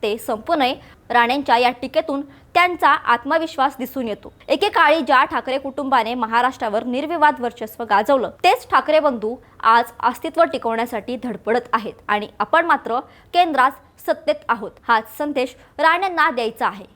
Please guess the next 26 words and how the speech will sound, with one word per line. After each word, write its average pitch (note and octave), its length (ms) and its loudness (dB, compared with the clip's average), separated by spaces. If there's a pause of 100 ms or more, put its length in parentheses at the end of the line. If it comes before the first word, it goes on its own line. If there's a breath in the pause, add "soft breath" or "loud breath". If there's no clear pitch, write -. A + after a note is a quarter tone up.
पण A4 80 4 (120)
मूळ F4+ 160 4
प्रश्न G4 400 0
कणकवलीचा E4 680 0
आहे. G#3 220 0 (160)
कणकवलीच्या F#4 640 2
या C4 220 4 (140)
छोट्या B3+ 260 -2
निवडणुकीने A#3+ 680 -6 (260 soft breath)
महायुतीतील D4 840 -2
मोठे C4+ 320 -2
आंतरविरोध E4 600 0
उघड A3+ 340 -8
केले A#3 200 0
आहेत. C#4+ 200 0 (160)
हा A3 160 2
वाद A3 220 4 (380 soft breath)
कोकणातील G4 500 0 (160)
राजकीय C4+ 480 0
वर्चस्वाची C4+ 720 -4
लढाई B3+ 340 -2
आहे. G3 220 -6 (160)
हा G#4 100 6
वाद D#4 300 4 (260 loud breath)
राणे C4+ 340 4
विरुद्ध A#3+ 440 -4